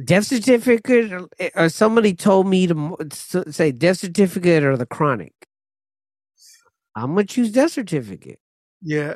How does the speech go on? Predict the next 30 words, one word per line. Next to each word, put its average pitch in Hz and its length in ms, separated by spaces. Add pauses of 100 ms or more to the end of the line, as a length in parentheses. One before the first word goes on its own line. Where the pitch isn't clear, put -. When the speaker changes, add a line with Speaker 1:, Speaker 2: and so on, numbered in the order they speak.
(100)
Speaker 2:
yeah. 139 540 (680)
Speaker 1:
I'm 147 140
gonna 190 120
choose 190 340
the 180 100
death 202 260
certificate 185 540
over 180 240
the 175 100
chronic. 185 460 (400)
And 127 100
I'm 151 120
not 175 200
gonna 165 200
ha-, 160 240
I'm 156 120
not 170 160
gonna, 151 420 (800)
I 135 80
wouldn't 165 320
bat 156 200
an 151 160
eye 151 320
over - 340
it. 113 80
Now, 165 260
if 151 80
someone 185 280
told 175 240
me, 156 260